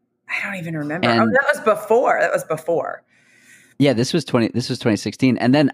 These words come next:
Speaker 2: I go
Speaker 1: Yeah.
Speaker 2: running by with my taco socks on. <laughs> And, and apparently the story goes, you said something along the lines of, like, "I think I know that guy and I follow him on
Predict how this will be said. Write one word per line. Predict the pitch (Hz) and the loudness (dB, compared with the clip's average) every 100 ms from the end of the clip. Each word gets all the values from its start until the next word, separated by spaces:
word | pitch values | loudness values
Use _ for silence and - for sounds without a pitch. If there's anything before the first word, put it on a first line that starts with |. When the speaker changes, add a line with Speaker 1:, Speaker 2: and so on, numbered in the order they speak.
| - | -2
Speaker 2:
I | |
go | 143 156 | 0 2
Speaker 1:
Yeah. | 131 | 2
Speaker 2:
running | 131 131 | 4 4
by | 117 123 123 | 2 2 2
with | 113 101 | 0 -2
my | 107 95 | -2 -4
taco | - 139 170 104 | -4 -4 -4 -6
socks | - 101 85 | -4 -4 -2
on. | 92 87 110 - - | -4 -2 -2 -4 -6
<laughs> | - - 233 - - - - - | -4 -2 -4 -6 -18 -20 -20 -10
And, | - 135 135 123 - - | -2 0 2 0 -4 -2
and | 117 117 120 110 - _ _ _ - - | 2 4 4 0 -6 _ _ _ -16 -6
apparently | 90 110 151 160 156 143 | -4 -2 0 2 4 2
the | 123 | 2
story | 123 - 139 127 | 0 0 2 2
goes, | 123 156 120 113 - - _ _ _ | 4 4 2 0 -8 -18 _ _ _
you | - 120 127 | -2 0 0
said | - 123 120 110 110 | 2 2 2 0 -2
something | 127 123 127 | -2 2 2
along | 117 117 | 2 2
the | 113 | 4
lines | 110 113 | 4 2
of, | 110 | 0
like, | 98 101 - - | 0 0 -2 -12
"I | - | -6
think | - 202 | -4 -2
I | 370 | 0
know | 202 202 | 0 0
that | 208 - | 0 -2
guy | - 80 85 | 0 0 2
and | 117 | 0
I | 113 | -4
follow | - - 190 196 | -2 0 2 2
him | 165 | 2
on | 139 120 | 2 2